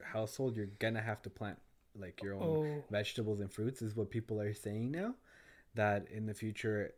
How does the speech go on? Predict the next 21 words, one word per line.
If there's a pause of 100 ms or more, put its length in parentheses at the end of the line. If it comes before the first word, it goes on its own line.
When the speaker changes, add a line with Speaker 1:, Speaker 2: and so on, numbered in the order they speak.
Speaker 1:
if
you
wanna
be
able
to,
like,
pay
for
groceries,
you're
gonna
have
to
actually
plant
your
own, (400)
your
own
dinner.